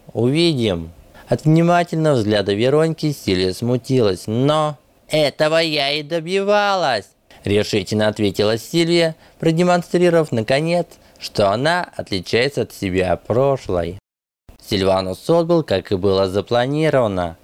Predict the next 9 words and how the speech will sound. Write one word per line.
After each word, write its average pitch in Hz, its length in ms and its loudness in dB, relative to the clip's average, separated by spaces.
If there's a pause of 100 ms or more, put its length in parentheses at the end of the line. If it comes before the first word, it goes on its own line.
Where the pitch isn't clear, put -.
(180)
У 101 60 2
здания 98 460 0
Академии 143 520 0
присутствовали 151 640 0
мэр 95 260 0
города 135 580 0 (240)
и 120 100 -4
директор 101 600 -2
Академии, 123 720 -2